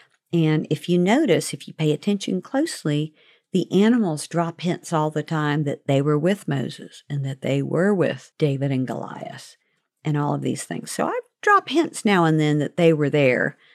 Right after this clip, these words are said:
so then I can go back and write it. But basically, I'll keep writing till God tells me to stop.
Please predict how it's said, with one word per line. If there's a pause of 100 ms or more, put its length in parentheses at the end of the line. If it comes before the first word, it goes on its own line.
(140)
so
then
I
can
go
back (220)
and
write
it. (500)
But
basically, (140)
I'll
keep
writing (240)
till
God
tells
me
to
stop.